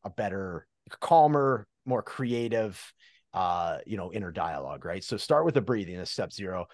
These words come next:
Step one is just the awareness of what you're saying to yourself. Now,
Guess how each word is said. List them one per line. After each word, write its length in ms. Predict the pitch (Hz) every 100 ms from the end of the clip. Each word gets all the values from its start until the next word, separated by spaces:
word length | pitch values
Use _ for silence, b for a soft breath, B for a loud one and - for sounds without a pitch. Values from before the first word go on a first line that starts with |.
| b
Step 240 | - 120 127
one 240 | 127 127
is 120 | 107
just 240 | 110 - _
the 140 | 104 101
awareness 760 | 90 123 202 85 - - - _ -
of 180 | 90
what 260 | 92 110 107 -
you're 160 | 98 90
saying 360 | - 123 101
to 60 | 85
yourself. 500 | 76 - 78 69 -
Now, 380 | 98 92 87